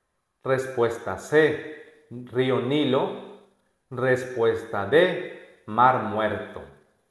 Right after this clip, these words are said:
A ver, ¿dónde Jesús se aparece a sus discípulos?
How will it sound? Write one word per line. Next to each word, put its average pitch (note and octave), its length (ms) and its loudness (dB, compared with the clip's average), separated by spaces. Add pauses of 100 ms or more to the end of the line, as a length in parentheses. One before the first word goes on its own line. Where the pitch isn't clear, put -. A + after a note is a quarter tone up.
(1040)
A G#2 120 -4
ver, G2+ 440 -6
¿dónde F#3+ 640 0
Jesús F#3 720 -6 (380)
se - 160 -10
aparece D3 1160 -4
a - 80 -18
sus G#2+ 260 -8
discípulos? - 800 -16